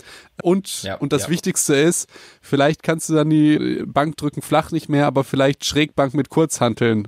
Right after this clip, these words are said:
Speaker 1: als, äh, ne?
Speaker 2: Eben.
Speaker 1: Aber du
Speaker 2: Eben, gerade so bei uns, bei dem, was wir machen. Wir machen ja, also so, ich rede jetzt mal gerade von uns zwei und nicht von den Powerliftern zum Beispiel, die halt eben auf einen Lift halt hundert Prozent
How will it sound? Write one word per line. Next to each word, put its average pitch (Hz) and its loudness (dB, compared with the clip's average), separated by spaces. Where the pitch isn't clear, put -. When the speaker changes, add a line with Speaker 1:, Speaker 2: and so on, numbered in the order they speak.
Speaker 1:
als, - -2
äh, 127 2
ne? 160 2
Speaker 2:
Eben. 143 4
Speaker 1:
Aber 165 4
du 151 -2
Speaker 2:
Eben, 143 0
gerade 143 0
so 131 -4
bei 123 2
uns, 156 -2
bei 123 0
dem, 143 -2
was 139 -2
wir 180 2
machen. 107 0
Wir 117 -2
machen 151 0
ja, 143 4
also 123 0
so, 123 4
ich 117 -2
rede 143 -2
jetzt 143 -4
mal 123 -2
gerade 120 0
von 120 -6
uns 151 -2
zwei 135 2
und 135 -2
nicht 131 -4
von 120 -4
den 107 -4
Powerliftern 147 0
zum 131 -10
Beispiel, 131 -2
die 120 -2
halt 110 2
eben 117 -2
auf - -4
einen 120 2
Lift 131 -2
halt 117 -2
hundert 135 2
Prozent 123 -4